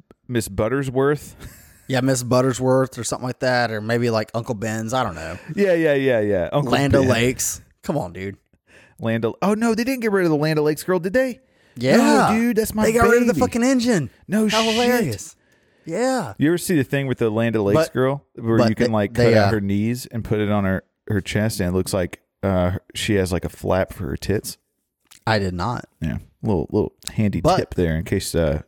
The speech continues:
Speaker 1: the internet goes down and you don't have any porn.
Speaker 2: Oh, right on. But, uh, <laughs> they, uh, kept the land, got rid of the Indian.
Speaker 1: Yeah, the whole land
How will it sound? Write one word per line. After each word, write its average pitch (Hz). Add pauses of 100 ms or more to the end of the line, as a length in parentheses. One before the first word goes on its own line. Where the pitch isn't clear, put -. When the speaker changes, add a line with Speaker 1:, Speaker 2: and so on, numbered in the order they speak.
Speaker 1:
the 101
internet 95
goes 85
down 82
and 80
you 85
don't 85
have 90
any 76
porn. 92 (520)
Speaker 2:
Oh, 127
right 101
on. 120 (140)
But, 156
uh, 101 (260)
<laughs> 165 (680)
they, 110
uh, 95 (320)
kept -
the 127
land, 104
got 104
rid 117
of 139
the 127
Indian. 104 (840)
Speaker 1:
Yeah, 85
the 76
whole 147
land 92